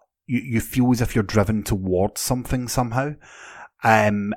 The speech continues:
and, and it didn't have that in the original game. There is a, there is something to keep on playing for that it never ever had before.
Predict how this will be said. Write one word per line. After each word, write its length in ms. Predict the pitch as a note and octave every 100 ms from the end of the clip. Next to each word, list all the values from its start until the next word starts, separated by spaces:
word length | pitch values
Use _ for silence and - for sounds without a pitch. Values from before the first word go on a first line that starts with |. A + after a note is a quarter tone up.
| -
and, 200 | A#2 A2
and 200 | A#2+ B2
it 180 | B2 -
didn't 260 | A2 C3+ -
have 220 | G#2+ G#2
that 160 | A2 -
in 80 |
the 80 | G2+
original 300 | G2 G2+ G2
game. 300 | F2 G2 A#2+
There 100 | A2+
is 140 | G#2+ -
a, 240 | F2+ A2
there 120 | A2+ A2
is 80 | -
something 420 | C3 A#2+ C3 A#2
to 80 | -
keep 300 | - A2+ A2+
on 160 | G2+
playing 400 | - A2+ F#2+ F#2
for 520 | - - G2 F2 E2+ - _
that 120 | F#2 F#2
it 100 | F#2+
never 500 | F#2+ F#2 F2+ F#2 - -
ever 180 | F2 D#2+
had 300 | D#2+ D#2+ -
before. 400 | F#2 - F#2 F2+